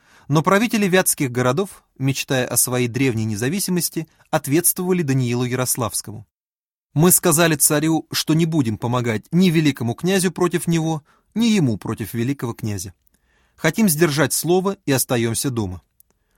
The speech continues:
У них был тогда посол Ибрагимов, который немедленно дал знать в Казань, что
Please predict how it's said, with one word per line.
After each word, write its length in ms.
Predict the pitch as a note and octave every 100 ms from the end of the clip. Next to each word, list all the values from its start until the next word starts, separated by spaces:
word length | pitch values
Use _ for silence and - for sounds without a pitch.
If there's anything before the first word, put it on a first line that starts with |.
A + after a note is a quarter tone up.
| _ _ _ _ -
У 100 | C#3+
них 220 | A3 A#3
был 180 | F#3 A3+
тогда 380 | - F3 E3 F3
посол 420 | F#3 - D#3 A#2+
Ибрагимов, 580 | A2 A#2+ C3+ F#3+ F3+ - _ -
который 320 | F#3+ B3 A#3+
немедленно 560 | G#3+ F#3 G3+ G3 G3 F#3+
дал 240 | D3+ E3
знать 260 | C#3+ C#3+ D3+
в 80 | -
Казань, 460 | E3+ C3+ A#2+ G#2+ - _
что 260 | - -